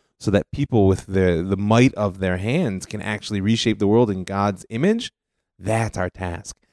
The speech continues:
That, that vision of the Kol Kol Yaakov, right? That it's his voice and ultimately will be the hands of Esav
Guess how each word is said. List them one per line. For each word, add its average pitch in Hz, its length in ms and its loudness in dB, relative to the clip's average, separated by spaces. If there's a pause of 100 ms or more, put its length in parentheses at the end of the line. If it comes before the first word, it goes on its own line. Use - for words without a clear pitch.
(180)
That, 104 220 -4
that 107 160 -6
vision 131 300 0
of 95 80 -4
the - 160 -10
Kol 120 280 4
Kol 107 220 2
Yaakov, 87 460 -4 (340)
right? 90 100 -10
That 95 120 0
it's - 160 -2
his 90 160 -2
voice 104 640 6 (300)
and 107 200 -4
ultimately 135 440 4
will 101 120 8
be 98 100 8
the 92 120 4
hands 117 480 2
of 85 80 -2
Esav 87 440 0